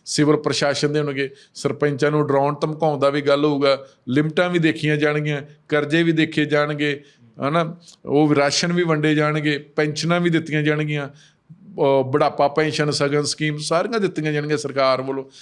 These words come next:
ਸਰਕਾਰ ਹੁਣ ਉੱਥੇ ਬਥੇਰਾ ਫੰਡ ਦੇਗੀ ਹੈਗੀ ਨਾ, ਵੰਡੇਗੀ ਵੀ ਆਹ ਦੇਖੋ, ਆਹ ਸਾਰੀਆਂ ਸਕੀਮਾਂ ਪੰਜਾਬ 'ਚ ਬਹੁਤ ਵਧੀਆ ਚੱਲਦੀਆਂ। ਉਹ ਸਾਰੀਆਂ ਚੀਜ਼ਾਂ ਸਰਕਾਰ ਕੋਲ ਤਾਂ ਬਹੁਤ ਆ। ਬੀ ਡੀ ਓ ਪੀ ਦੀਆਂ ਡਿਊਟੀਆਂ ਲਗਾਈਆਂ ਜਾਣਗੀਆਂ, ਤਹਿਸੀਲਦਾਰਾਂ ਦੀਆਂ ਲਗਾਈਆਂ ਜਾਣਗੀਆਂ, ਐਸ ਐਚ ਓ 'ਤੇ ਤਾਂ ਇਲਜ਼ਾਮ ਲੱਗ ਹੀ ਗਏ।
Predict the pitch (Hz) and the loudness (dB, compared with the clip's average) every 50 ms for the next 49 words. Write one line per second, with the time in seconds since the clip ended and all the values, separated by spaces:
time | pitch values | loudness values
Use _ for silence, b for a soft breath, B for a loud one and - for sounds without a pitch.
0 | B 120 B - - 143 139 143 156 156 156 170 175 165 165 165 170 170 165 170 | B -20 B -6 -2 -2 -2 0 2 2 4 4 4 2 2 0 0 -2 0 0
1 | 180 180 175 156 147 151 147 - 175 196 208 185 165 156 147 135 131 127 123 123 | 0 0 0 -2 -6 -6 -4 -2 0 2 2 2 2 0 0 0 2 0 0 0
2 | 127 131 135 135 135 139 131 120 110 131 143 151 139 131 143 151 160 165 165 143 | 0 0 0 -2 -2 -2 -2 -2 -4 -6 -6 -6 -2 -2 -4 -2 0 0 0 0
3 | 117 117 113 104 B B B B B B _ - 135 131 127 131 131 - 139 139 | -2 -4 -8 -8 B B B B B B _ 0 0 0 2 2 0 2 2 2
4 | 135 127 - 131 131 139 147 143 - - 147 131 131 131 131 131 131 - _ - | 2 2 0 0 0 2 0 0 0 0 -2 -2 0 0 -2 -2 -4 -8 _ -12
5 | - 135 127 127 127 123 123 - 135 131 127 139 147 139 131 139 139 127 131 131 | -6 -2 0 2 2 2 0 -2 -4 0 2 0 2 2 2 0 0 0 2 0
6 | 117 117 120 123 123 120 120 b b b b b b - 196 185 - 190 185 202 | 0 0 0 -4 -8 -8 -10 b b b b b b -6 -4 0 2 2 2 4
7 | 214 208 196 226 202 202 185 165 185 180 - 170 170 175 170 175 190 170 170 165 | 2 0 -2 0 0 0 0 0 -2 -2 2 2 2 2 2 2 2 2 2 2
8 | 180 185 185 185 165 - B B B B B B B - - 131 131 165 170 170 | 2 0 0 -2 -4 -6 B B B B B B B -14 -8 0 2 4 4 6
9 | 175 180 175 180 185 180 175 175 175 165 156 165 165 160 156 170 165 165 160 151 | 6 4 4 4 2 4 4 4 2 4 2 2 2 2 2 2 2 2 2 2
10 | 160 160 160 165 165 165 165 165 165 165 160 - 160 - 160 160 156 156 156 165 | 2 0 0 0 0 0 0 0 -2 -2 -4 -4 -4 0 2 2 2 4 4 4
11 | 160 160 160 160 160 160 160 151 156 151 156 151 156 156 160 160 165 165 160 156 | 4 4 2 0 0 0 0 2 2 0 0 0 -2 -2 -2 -2 -2 -2 -4 -6
12 | 147 - b b b b b - 151 156 151 - - 175 165 170 175 170 170 160 | -6 -8 b b b b b 0 0 0 2 2 0 0 0 2 2 2 2 2
13 | 175 165 160 170 160 147 160 156 156 156 156 156 165 170 170 190 202 175 175 165 | 0 2 2 2 2 2 2 2 2 2 2 2 2 4 4 2 2 2 2 0
14 | 143 - - | 0 -2 -8